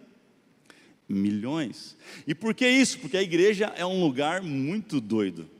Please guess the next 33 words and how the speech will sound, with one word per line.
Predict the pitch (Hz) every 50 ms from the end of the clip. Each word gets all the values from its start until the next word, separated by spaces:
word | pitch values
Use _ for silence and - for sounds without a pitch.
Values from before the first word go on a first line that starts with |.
| _ _ _ _ _ _ _ _ _ _ _ _ _ _ _
Quem | - 151
concorda | 151 123 139 131 120 135
comigo? | 123 123 120 123 131 139 214 - - - - - - - _ _ _ _ _ _ _ _ _
Vamos | - 127 156 156
lá, | 139 139 151 151
gente, | 151 151 156 143
a | 143
igreja | 110 113 113 110 127
é |
um | 135
negócio | 143 143 143 139 - 208
doido, | 196 208 202 156 147
não | 127 135
é |
à | 139
toa | - - 139 151 143
que | 160
é | 151
comparado | 165 165 143 151 135 135 147 151 160
com | - - -
a | 117 123
Arca | 143 160 - 180
de | 170 196
Noé. | 214 208 180 156 147 - - - - - -
Tem | - 135 131
todo | - - 160 175 175 170
tipo | - - 175 - 170 156
de | 143 139
bicho, | 113 123 151 - - -
de | 123 110
todo | 98 123 131 143
tamanho, | 143 - 156 131 127 127 135 139 143 123 120
de, | 113 117 135 135 - 92